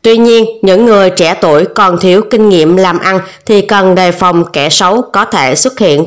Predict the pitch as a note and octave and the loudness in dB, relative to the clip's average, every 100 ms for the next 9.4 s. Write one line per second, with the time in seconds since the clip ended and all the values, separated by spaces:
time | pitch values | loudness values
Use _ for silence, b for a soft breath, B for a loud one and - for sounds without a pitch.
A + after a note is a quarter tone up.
0 | - B3 - G#3 F#3+ A#3 A#3+ A#3+ F#3+ E3 | -4 -6 -4 0 2 2 0 0 -2 -2
1 | - B B B - E3+ E3+ F3 A3 A#3+ | -4 B B B -4 -2 -2 0 0 2
2 | G#3+ F#3+ E3+ E3 F#3+ F3+ E3 F#3+ G3 F#3+ | 2 0 0 -2 0 -2 0 0 0 0
3 | F#3+ F#3 F3 G#3 G3+ E3+ D3+ D#3 D#3 E3 | 0 2 2 2 2 0 0 2 2 2
4 | D3+ C#3+ G#3 F#3+ E3+ D#3+ F3+ F3 - B | 0 0 0 2 2 0 -2 -4 -6 B
5 | B F3 F3 G#3 F#3 F3 D#3 D#3+ G#3 F#3 | B -2 0 -2 -4 -2 -2 0 0 0
6 | E3+ D3 E3 F#3 F3 A3 G#3 D#3 D#3 F#3 | 2 2 2 0 0 0 0 -2 0 0
7 | - B B B B _ - A3+ G#3+ G3 | -2 B B B B _ -4 0 0 0
8 | G3+ A3+ F#3 D#3 - F3+ E3 D#3+ C#3 E3 | 0 0 -2 -4 -4 -2 -2 -2 -2 -2
9 | F#3 G3 F#3+ | -2 -2 -2